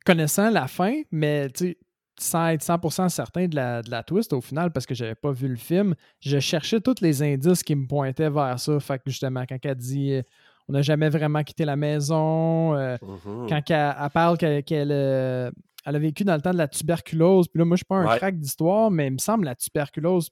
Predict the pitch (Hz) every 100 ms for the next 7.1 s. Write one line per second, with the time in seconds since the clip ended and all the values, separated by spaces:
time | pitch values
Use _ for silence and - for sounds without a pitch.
0 | - 135 127 120 139 135 139 139 151 180
1 | 156 135 120 143 160 190 170 135 _ _
2 | _ - 143 160 156 - 185 151 127 160
3 | - 143 - 123 117 170 196 202 _ -
4 | 143 170 160 131 160 - 135 120 - 131
5 | 123 131 120 113 113 - 143 156 147 135
6 | 127 120 156 185 - 143 131 131 131 104
7 | 120